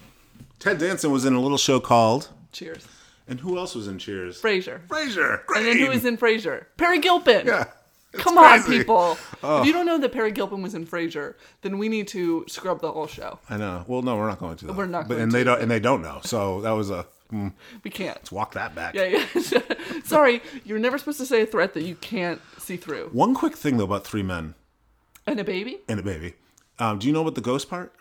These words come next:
Speaker 2: Like, while they filmed, there was a ghost?
Speaker 1: They, they, supposedly there's a scene
Speaker 2: <gasps>
Speaker 1: with a curtain and they say you can see a ghost, it's bullshit. But
Speaker 2: Let's go watch the movie.
Speaker 1: I mean, you, it's, it, yeah, it, when you're, when you're a kid and you hear about that and, like, you watch it, you think you can see,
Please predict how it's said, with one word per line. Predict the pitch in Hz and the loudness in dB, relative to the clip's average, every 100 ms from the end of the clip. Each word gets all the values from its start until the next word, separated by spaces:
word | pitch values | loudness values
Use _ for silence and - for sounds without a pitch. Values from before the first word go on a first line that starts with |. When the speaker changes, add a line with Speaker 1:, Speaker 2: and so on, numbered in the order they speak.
| _ _ _ _ _ _ _ _ _ _ | _ _ _ _ _ _ _ _ _ _
Speaker 2:
Like, | - 170 - | -8 -6 -6
while | 160 151 | -2 -2
they | 160 | -2
filmed, | 151 139 151 | -4 -8 -10
there | 156 | -12
was | 151 | -14
a | |
ghost? | 143 147 - - | -12 -10 -12 -12
Speaker 1:
They, | - 117 | -6 -4
they, | - 113 | -4 -8
supposedly | - 151 151 139 | -4 0 0 0
there's | 117 104 | -2 -4
a | |
scene | 104 - 131 | -6 -4 -2
Speaker 2:
<gasps> | 113 151 151 143 | 0 0 0 -2
Speaker 1:
with | 107 107 | -4 -4
a | 95 | -8
curtain | - 110 117 143 160 - _ _ | -6 -6 -4 -4 -6 -12 _ _
and | 113 | -8
they | |
say | 107 - | -4 -2
you | 113 | -4
can | 107 | -4
see | 98 117 | -6 -6
a | |
ghost, | 92 110 101 - | -4 -6 -6 -10
it's | 110 | -10
bullshit. | 139 143 - 78 - _ _ _ _ _ - - - | -6 -6 -6 -10 -12 _ _ _ _ _ -20 -20 -4
But | 135 131 98 - _ _ _ | 2 4 2 -6 _ _ _
Speaker 2:
Let's | 247 359 370 | -8 -8 -6
go | 392 | -10
watch | 349 294 285 | -4 -4 -4
the | - | -12
movie. | 196 175 147 143 170 | -12 -12 -12 -14 -8
Speaker 1:
I | - | 0
mean, | 135 131 120 117 | 2 4 2 0
you, | 135 - | -2 -4
it's, | - 139 - - | -6 -8 -8 -4
it, | 139 | -4
yeah, | 135 117 92 | 0 0 0
it, | 107 - | -4 -4
when | 143 135 | 0 4
you're, | 151 151 | 4 4
when | 127 127 | 2 0
you're | 143 | 0
a | 135 | -2
kid | - 135 135 | -4 -4 -2
and | 113 | -2
you | |
hear | 98 104 | -2 -4
about | 110 123 120 | -2 -2 -2
that | 135 135 | -4 -4
and, | 113 104 | -6 -6
like, | 98 101 | -6 -6
you | |
watch | 92 92 98 | -6 -6 -6
it, | 117 | -8
you | 95 | -10
think | 87 95 | -10 -12
you | 82 | -12
can | 78 78 | -14 -12
see, | 78 87 80 73 | -12 -10 -12 -14